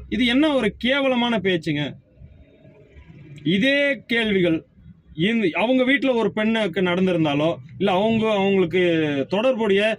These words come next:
இல்ல அவங்க சம்பந்தப்பட்ட ஒரு பெண்ணுக்கு நடந்திருந்தா இந்த க-, இந்த கமெண்ட்டோ, இந்த வார்த்தைகள் எவனாச்சும் பேசுவானா? நம்மளுக்கு ஆத்திரமா வருது. மாசம் மாசங்க, மாசம் மாசம் ஒண்ணு.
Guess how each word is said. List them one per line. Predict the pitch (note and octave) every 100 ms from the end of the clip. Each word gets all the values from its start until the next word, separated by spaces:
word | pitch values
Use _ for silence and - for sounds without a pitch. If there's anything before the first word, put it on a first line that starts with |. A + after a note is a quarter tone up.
| -
இல்ல | - G3
அவங்க | F3+ E3+
சம்பந்தப்பட்ட | G3 B3+ C#4+ B3+ A3+
ஒரு | G#3+ E3
பெண்ணுக்கு | G#3 G#3+
நடந்திருந்தா | F#3 F3 F3+ E3+
இந்த | F#3 D#3+ D3+
க-, | D#3+ D3
இந்த | D3 C#3
கமெண்ட்டோ, | D3+ E3+ F3+ E3 F3 - - -
இந்த | D#3 D#3+ D3+
வார்த்தைகள் | C#3+ F#3+ F#3 D#3+
எவனாச்சும் | D3 D3+ D#3+ -
பேசுவானா? | D#3 E3 A#2+ A#2 B2 - _ _ _ _ _ _ _ -
நம்மளுக்கு | D3+ D#3 C3
ஆத்திரமா | C#3 A3 B3+ B3+ A#3 A3+
வருது. | G3 C3 A2 - - - -
மாசம் | C#3+ E3+ A#3 B3+ B3+ A3+
மாசங்க, | A#3 B3+ B3 G#3 E3+
மாசம் | D#3 F#3+ G#3+ G#3+
மாசம் | F#3+ A#3+ B3+
ஒண்ணு. | G#3+ E3+